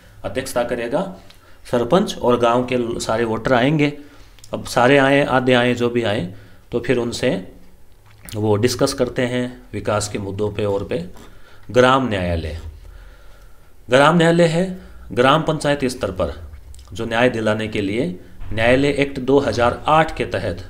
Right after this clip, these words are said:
ग्राम न्यायालयों की स्थापना की गई। पहला ग्राम न्यायालय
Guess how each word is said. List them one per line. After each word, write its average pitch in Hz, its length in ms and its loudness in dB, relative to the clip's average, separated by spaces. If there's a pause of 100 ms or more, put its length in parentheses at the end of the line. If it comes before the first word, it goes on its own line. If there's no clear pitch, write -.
(100)
ग्राम 110 280 -4
न्यायालयों 113 280 -4
की 113 140 -6
स्थापना 123 380 -2
की 123 220 -2
गई। 135 140 0 (560)
पहला 143 280 4
ग्राम 123 300 4
न्यायालय 117 500 0